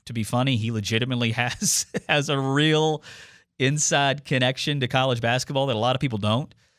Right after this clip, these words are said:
But, um, yeah, I mean, there's been some surprising results in those scrimmages, but you don't really know what to, you know, make of it. I mean,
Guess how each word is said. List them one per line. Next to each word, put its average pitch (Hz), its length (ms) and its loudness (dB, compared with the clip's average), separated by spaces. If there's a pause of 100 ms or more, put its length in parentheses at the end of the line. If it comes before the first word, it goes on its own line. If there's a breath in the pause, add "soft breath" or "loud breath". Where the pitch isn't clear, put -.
(240)
But, 110 200 0
um, 101 420 0 (640)
yeah, 156 160 4
I - 20 2
mean, 117 100 0
there's 139 200 0
been 151 220 -2
some 160 140 -4
surprising 123 640 0
results 123 500 -2
in 113 60 -4
those 104 180 -2
scrimmages, 107 640 -4 (1040)
but 127 360 -2
you 139 100 0
don't 107 140 -2
really 104 180 -2
know 95 100 -4
what 95 260 -6
to, 95 140 -14
you 104 80 -10
know, 85 120 -14
make 101 260 -6
of 90 140 -16
it. 104 160 -14
I - 20 -14
mean, 101 260 -10